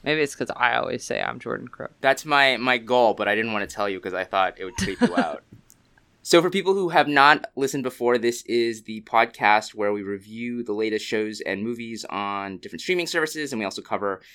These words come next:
Speaker 2: streaming and entertainment news. Um, Brian, you were actually on the show back in, uh, October of last year when we were, like, doing, uh, a bunch of recommendations for Halloween.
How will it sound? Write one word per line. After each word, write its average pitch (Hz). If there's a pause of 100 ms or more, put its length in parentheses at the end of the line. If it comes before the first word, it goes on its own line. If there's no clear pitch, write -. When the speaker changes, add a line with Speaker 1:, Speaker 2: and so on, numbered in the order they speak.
(120)
Speaker 2:
streaming 117
and 104
entertainment 127
news. 131 (460)
Um, 107
Brian, 180
you 208
were 269
actually 208
on 147
the 135
show 131
back 117
in, 113
uh, 98 (440)
October 147
of 107
last 104
year 104
when 104
we 104
were, 98
like, 101
doing, 113 (540)
uh, 104
a -
bunch 139
of 131 (380)
recommendations 135
for 117
Halloween. 123